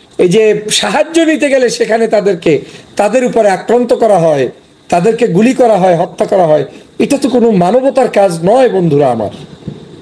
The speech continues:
আজ এই ধরনের বর্বরোচিত কাজ এখন হচ্ছে। তবে খুশির নিউজ হচ্ছে যে বিপর্যস্ত হয়েছে, হুইচাল বেজেছে, আপনারা দেখেছেন। এই বিশেষ ওদের বিমান চলাচল বন্ধ থেকেছে, ওদের জনগণকে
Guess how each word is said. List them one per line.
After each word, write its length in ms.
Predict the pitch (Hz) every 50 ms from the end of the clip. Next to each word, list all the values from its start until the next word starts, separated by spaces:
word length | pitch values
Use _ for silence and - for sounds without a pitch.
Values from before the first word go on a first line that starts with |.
| - - -
আজ 400 | - 170 190 202 185 175 - - - -
এই 200 | 202 247 277 269
ধরনের 440 | 233 269 254 247 240 233 226 190
বর্বরোচিত 680 | 156 143 196 214 226 220 254 254 240 - - 226 180 202
কাজ 500 | 180 - 170 156 156 147 - - - - - - - - - - - - -
এখন 360 | - 165 185 175 - 220 185
হচ্ছে। 520 | 170 170 190 175 180 - - - 131 - - - - - - - - - - - -
তবে 220 | 165 170 175 190 180
খুশির 400 | - - 254 - - 311 311 285
নিউজ 320 | 277 277 277 269 190 202
হচ্ছে 420 | 233 233 - - - 165 123 - - - - - - - _ _ - -
যে 200 | 135 165 208 185
বিপর্যস্ত 840 | 147 214 262 - - 302 320 320 285 220 330 311 311 - - -
হয়েছে, 480 | 320 254 254 269 269 262 - - 226 202
হুইচাল 460 | 175 175 262 269 185 - 262 254 240
বেজেছে, 360 | 208 226 240 240 247 - -
আপনারা 260 | 233 226 - 254 233 220
দেখেছেন। 420 | 226 220 233 240 - 226 208 170 - - - - - - - - - - - - - - -
এই 240 | 254 247 247 233 220
বিশেষ 800 | 175 151 135 196 240 196 - 285 277 277 262 247 - - - - _ _ - - - -
ওদের 240 | - 196 226 254 240
বিমান 360 | 185 196 269 247 285 277 269
চলাচল 440 | 185 - 269 269 262 247 262 262 254
বন্ধ 300 | 208 240 247 254 247 269
থেকেছে, 500 | 262 247 247 208 247 247 - 226 220 214 - - _ _ _ _ _ _ - - - - -
ওদের 360 | 202 226 226 269 269 247 190
জনগণকে 840 | 175 240 254 269 277 285 294 285 277 226 - 277 262 254 240 254 -